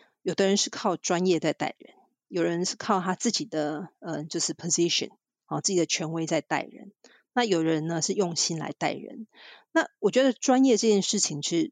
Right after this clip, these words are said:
老实讲，呃，科技这么进步，专业你要维持你相当程度的专业度是，老实讲是有一些很大的困难度，尤其是年纪越来越大之后。那第二个，你用权威带人的话，你的位置也会换。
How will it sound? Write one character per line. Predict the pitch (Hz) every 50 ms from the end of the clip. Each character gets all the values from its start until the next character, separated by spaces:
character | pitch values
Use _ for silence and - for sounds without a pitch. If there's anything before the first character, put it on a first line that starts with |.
| _
老 | - 160 151
实 | 147 - 180
讲， | - 185 165 - - - -
呃， | - 156 151 - - - 175
科 | - - 226 214
技 | 208 - 208
这 | 175 180 170
么 | 160 147
进 | - - 156 160 147
步， | - - - - -
专 | - 208 208 220
业 | 226 208 180
你 | 156 170
要 | 190
维 | 185 165 170 160
持 | 156 - - 175
你 | 156 147 139
相 | - - 180 170
当 | 180 180 180
程 | - - 156 156
度 | - 180
的 | 156 151
专 | - - 165 156 160
业 | 160 156
度 | 143 - 160
是， | 151 - - 156 - - _ _
老 | - 143 143
实 | - 180
讲 | - 156 147
是 | - - 180
有 | - 135 -
一 | - 147
些 | - 160
很 | 147 156 -
大 | - 156 143
的 | -
困 | - - 160 160
难 | - - 147 139 -
度， | - - - 160
尤 | 165 156
其 | - 180
是 | - - 185
年 | 165 160 160
纪 | 156 - 185
越 | - 175
来 | 165
越 | 165 -
大 | - - 180 175
之 | 165 - - 165
后。 | - - - - _ - - - - - - - - 415 415 330 302 269 233
那 | - 277 269
第 | 254 - 311 294
二 | 247
个， | - 202
你 | 156
用 | 165 208 214 196
权 | - - 185 170
威 | 180 180 175
带 | - 196 175 160
人 | 156 147 147
的 | 156 143
话， | 160 160 156 147 -
你 | 165 156
的 | - -
位 | 427 214 269
置 | - - - -
也 | -
会 | - 160 151 -
换。 | _ - - -